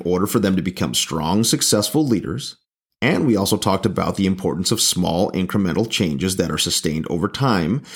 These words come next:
in order to produce big results. Both are incredibly important to the leadership and motivation world. A huge thanks again to Mister Ives and Miz Taylor for suggesting these topics. Super, super good, guys. I really,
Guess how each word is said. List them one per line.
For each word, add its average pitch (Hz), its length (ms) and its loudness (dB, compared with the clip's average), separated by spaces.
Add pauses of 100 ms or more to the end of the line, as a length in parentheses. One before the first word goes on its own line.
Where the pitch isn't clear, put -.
(160)
in 117 180 2
order 120 360 2
to 151 120 2
produce 123 480 2
big 113 240 2
results. 131 720 0 (460)
Both 101 580 0
are 147 160 2
incredibly 123 460 2
important 113 360 0
to 98 60 -2
the - 60 -4
leadership 98 420 0
and 95 100 0
motivation 95 600 2
world. - 280 -10 (1080)
A 101 160 2
huge 143 680 0
thanks 120 360 2
again 87 260 2
to 82 100 -2
Mister 90 480 0
Ives 98 400 4
and 85 120 2
Miz 85 160 0
Taylor 87 440 2
for 80 340 -2
suggesting 80 840 0
these 85 180 0
topics. - 640 -4
Super, - 420 0
super 95 280 2
good, 90 200 2
guys. 71 220 0
I 73 60 -2
really, 85 400 2